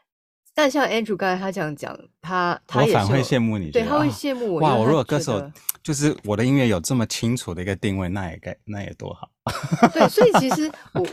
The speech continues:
Speaker 2: <laughs>
Speaker 1: 对，其实我觉得这样的话，每一个音乐人的那个，呃，个性啊，跟我们有的特质不一样，然后我们才能够一起在这个市场上发光。
Speaker 2: 嗯。是啊。不过的确我是很喜欢分析，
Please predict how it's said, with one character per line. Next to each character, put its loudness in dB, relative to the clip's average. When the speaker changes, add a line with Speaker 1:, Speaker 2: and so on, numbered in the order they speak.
Speaker 2:
<laughs> -20
Speaker 1:
对， 2
其 -4
实 2
我 4
觉 0
得 4
这 2
样 6
的 -4
话， -4
每 -4
一 -6
个 2
音 -8
乐 0
人 0
的 -4
那 -2
个， 0
呃， -8
个 4
性 -4
啊， -2
跟 -2
我 -2
们 -6
有 -2
的 -6
特 -2
质 -8
不 -4
一 -2
样， 0
然 0
后 2
我 -4
们 -2
才 -8
能 -8
够 -4
一 -8
起 -12
在 0
这 -6
个 2
市 -6
场 -12
上 -14
发 -16
光。 -16
Speaker 2:
嗯。 -8
是 -8
啊。 -10
不 4
过 8
的 2
确 2
我 2
是 -2
很 0
喜 -8
欢 -4
分 -6
析， -18